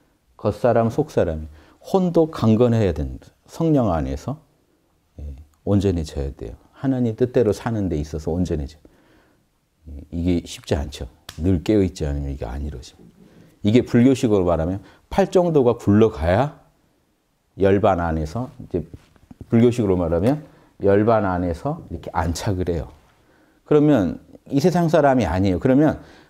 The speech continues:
살아서 아라한이라고 하는 존재가요, 불교에서, 이것도 좀 알아두셔야 됩니다. 불교에서 아라한이라는 존재는요,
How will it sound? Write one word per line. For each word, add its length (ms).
살아서 880
아라한이라고 760
하는 140
존재가요, 540
불교에서, 640
이것도 280
좀 140
알아두셔야 500
됩니다. 240
불교에서 440
아라한이라는 680
존재는요, 640